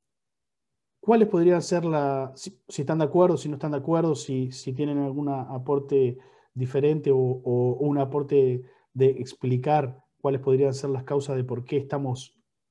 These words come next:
eh, percibiendo entre nosotros esa, esa diferencia o no, y, y después, este, tratar de avanzar en la, en la complejización de eso mismo para poder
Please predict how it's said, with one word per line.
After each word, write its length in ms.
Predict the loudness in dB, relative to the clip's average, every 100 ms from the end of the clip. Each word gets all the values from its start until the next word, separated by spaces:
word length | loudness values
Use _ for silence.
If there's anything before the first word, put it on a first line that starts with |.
| _
eh, 300 | -4 -4 -6 -10 -10
percibiendo 640 | -8 -6 -4 0 0 0
entre 240 | -4 -4
nosotros 680 | -4 -6 -4 -4 -4 -8 -10 _ _ _ _
esa, 560 | -4 -4 -2 -2 -4 -6
esa 480 | -10 -8 -6 -4 -4
diferencia 560 | -6 -2 -2 -2 -2 -2
o 60 |
no, 320 | 0 -2 -4 _ _ _ _ _ -6
y, 220 | -2 -2
y 160 | 0 2
después, 360 | 0 2 0 2
este, 800 | 0 4 4 4 4 4 2 -6 _
tratar 280 | -6 -2 2
de 60 | 2
avanzar 760 | 4 2 0 0 2 0 -2 -14 _ _ _ _
en 220 | 2 4
la, 460 | 4 2 2 2 -2 -6 -10 -14 _ _ _
en 100 | 0
la 80 | 0
complejización 760 | 2 0 0 -2 -4 0 0 2
de 120 | 0
eso 180 | 0 -2
mismo 300 | 0 0 0
para 180 | -2
poder 420 | 0 0 2 0